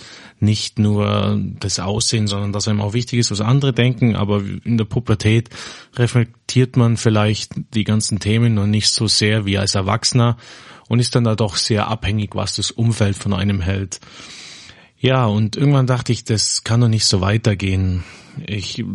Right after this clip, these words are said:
will das nicht. Und dann habe ich angefangen, Sport zu machen.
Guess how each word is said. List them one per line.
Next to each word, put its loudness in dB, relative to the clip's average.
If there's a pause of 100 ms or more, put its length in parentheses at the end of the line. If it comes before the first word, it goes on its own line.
will 4
das -2
nicht. -6
Und 0
dann 2
habe 4
ich -4 (1200)
angefangen, 2
Sport -2
zu -4
machen. -4